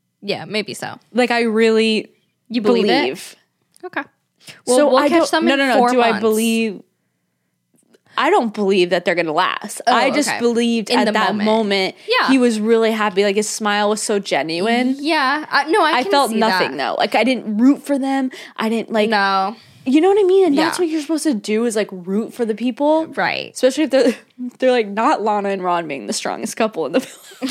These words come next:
Speaker 1: <laughs> No, I kn-, but not. But they're not.
Speaker 2: They kind of maybe are, dude. Right now.
Speaker 1: Ah.
Speaker 2: At this moment.
Speaker 1: I don't know how to explain it to you guys, but it's like, it's not real. It's all for show. Like
Speaker 2: Right.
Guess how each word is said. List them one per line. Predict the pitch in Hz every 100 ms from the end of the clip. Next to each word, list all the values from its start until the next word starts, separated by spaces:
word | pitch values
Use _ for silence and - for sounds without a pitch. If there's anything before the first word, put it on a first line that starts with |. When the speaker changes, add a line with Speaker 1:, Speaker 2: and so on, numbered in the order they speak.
| -
Speaker 1:
<laughs> |
No, | 277 233
I | 190
kn-, | 196 - - _ -
but | 233 233 240
not. | 214 220 226 139 85 - _ _
But | 220
they're | 240 240
not. | 240 269 - - -
Speaker 2:
They | 220
kind | - 262 403
of | 302
maybe | 190 180 196 233 254 202
are, | 202 214
dude. | 160 175 180 247 247 - _ 208
Right | 220
now. | 247 175 185 160 - 254
Speaker 1:
Ah. | 180 - -
Speaker 2:
At | 254 -
this | 285 -
moment. | 240 277 254
Speaker 1:
I |
don't | 220 339
know | 359
how | 349
to | 359
explain | 349 - 233 262
it | 247
to | 254
you | 220
guys, | 208 202 202
but | 220
it's | 220 240
like, | 226 -
it's | 240 - - _ _
not | 214 226 233 269 285 190 202
real. | 220 285 285 220
It's | 226 -
all | 226 240
for | - 247
show. | - - 262 254 226 196
Like | 190 196
Speaker 2:
Right. | 240 196 175